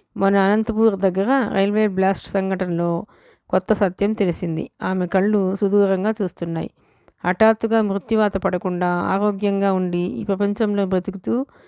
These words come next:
ఈ ప్రకృతిలో ఒక భాగంగా ఐక్యమై బ్రతకటం గ-, బ్రతకటంలో గల ఆనందం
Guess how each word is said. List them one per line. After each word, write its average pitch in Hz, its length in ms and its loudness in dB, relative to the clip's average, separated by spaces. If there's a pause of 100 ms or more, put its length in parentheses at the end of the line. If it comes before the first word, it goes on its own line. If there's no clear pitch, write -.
(280)
ఈ 196 80 0
ప్రకృతిలో 208 640 2
ఒక 190 160 0
భాగంగా 196 540 0
ఐక్యమై 196 440 -2
బ్రతకటం 185 600 -2
గ-, 180 220 -2
బ్రతకటంలో 185 680 -2
గల 175 200 0
ఆనందం 202 720 0